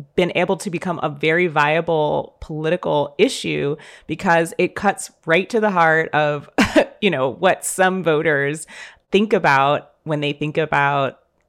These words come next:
their children and their family values and passing those down. And I actually think there are a lot of interesting corollaries between how the discussion has very quickly evolved around critical race theory in the United States. And,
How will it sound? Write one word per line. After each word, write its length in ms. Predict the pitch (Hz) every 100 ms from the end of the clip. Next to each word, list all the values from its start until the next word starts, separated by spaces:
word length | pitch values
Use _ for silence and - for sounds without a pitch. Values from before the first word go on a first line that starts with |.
| -
their 200 | 180 151
children 680 | - 151 143 151 135 131 131 -
and 160 | 131
their 100 | 131
family 320 | 123 127 127
values 440 | 123 113 120 127 123
and 160 | 139
passing 360 | - 110 - 131
those 200 | 127 131
down. 440 | - 147 123 233 -
And 180 | 151
I 60 | 147
actually 460 | - 165 - 240 220
think 260 | 180 156
there 120 | 170 160
are 100 | 143
a 60 |
lot 320 | 131 131 135
of 280 | 160 139 - -
interesting 380 | 165 160 160
corollaries 560 | 143 143 135 147 151 160
between 680 | 156 139 - 143 139 139 139 - - _
how 300 | 160 196 226
the 440 | 226 175 135 139 -
discussion 440 | - - 143 151 151
has 200 | 151 127
very 300 | 143 175 156
quickly 420 | - 151 135 131
evolved 420 | 147 131 131 139
around 240 | 143 135
critical 320 | 139 147 143 131
race 280 | 131 -
theory 380 | - 131 131 123
in 100 | 123
the 60 | 127
United 320 | 127 123 131
States. 460 | - 262 247 214 160
And, 260 | 135 135